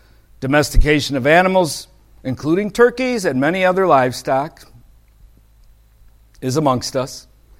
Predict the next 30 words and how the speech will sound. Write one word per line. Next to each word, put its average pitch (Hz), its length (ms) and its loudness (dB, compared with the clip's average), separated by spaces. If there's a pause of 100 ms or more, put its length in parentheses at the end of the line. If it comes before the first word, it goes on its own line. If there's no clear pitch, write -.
(400)
The 135 80 -4
use 160 260 2
of 147 80 -2
alcoholic 160 640 6
beverages 156 500 2
is 139 100 -4
common, 185 440 -2
but 190 120 -4
the 170 60 -14
favorite 190 380 0
beverage 170 420 0
among 160 220 0
the 151 80 0
people 147 380 -4
is 139 100 -8
soft 117 360 -2
drinks. - 480 -8 (1700)
The 117 100 -10
people 165 720 0 (460)
live 165 320 4
in 147 160 2
well-built 151 500 6
houses. 147 760 -2 (180)
Arts 165 360 6
and 147 140 -2
crafts 151 480 2
are 139 160 2
important. 147 520 -2
Sculptures, 165 680 0
metalworking, 156 800 0